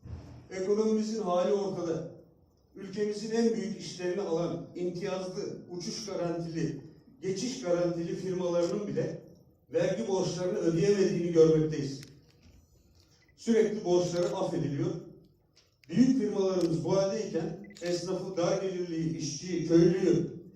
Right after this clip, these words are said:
emekliyi, dul yetimleri sizler artık düşünün, onlar ne halde? Türkiye Büyük Millet Meclisi'nde bir soru önergesine verilen Enerji Bakanlığı'nın verdiği cevaptan aldığım rakamlarla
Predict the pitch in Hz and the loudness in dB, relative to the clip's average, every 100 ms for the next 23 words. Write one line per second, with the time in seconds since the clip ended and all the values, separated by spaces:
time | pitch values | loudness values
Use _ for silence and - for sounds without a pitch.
0 | - - 180 190 202 202 196 175 170 226 | -20 -12 -2 0 0 -2 -4 -4 -2 -2
1 | 214 175 165 180 185 214 - 180 165 208 | -2 -4 -4 -4 -6 -6 -10 -12 -6 -6
2 | 208 - - _ _ _ - 202 180 220 | -6 -10 -20 _ _ _ -10 -6 -4 -6
3 | - 180 185 160 147 165 165 170 165 143 | -6 -6 -4 -2 2 6 6 6 6 4
4 | 135 135 - - - - _ _ _ _ | 2 0 -4 -12 -20 -20 _ _ _ _
5 | _ _ _ - 233 233 226 220 226 226 | _ _ _ 2 4 4 2 2 2 2
6 | 220 226 208 185 180 - 175 165 220 185 | 4 4 4 0 0 -2 -2 0 -2 -2
7 | 190 190 202 202 190 180 165 185 185 175 | 0 2 4 2 2 0 -2 -2 0 2
8 | 175 190 - - - - - _ _ _ | 2 0 -2 -6 -12 -20 -20 _ _ _
9 | _ _ _ _ _ _ _ _ - 180 | _ _ _ _ _ _ _ _ -8 -4
10 | 190 196 220 202 - 175 170 165 160 165 | -2 -4 -6 -6 -6 -4 -2 0 0 2
11 | 175 175 202 202 165 175 185 180 190 185 | 0 0 -4 -4 2 4 4 2 -4 -6
12 | - - - 202 202 202 175 170 165 165 | -6 -14 -10 0 0 4 8 10 10 8
13 | 180 - 180 202 185 160 - - - | 8 4 0 4 4 4 2 -2 -8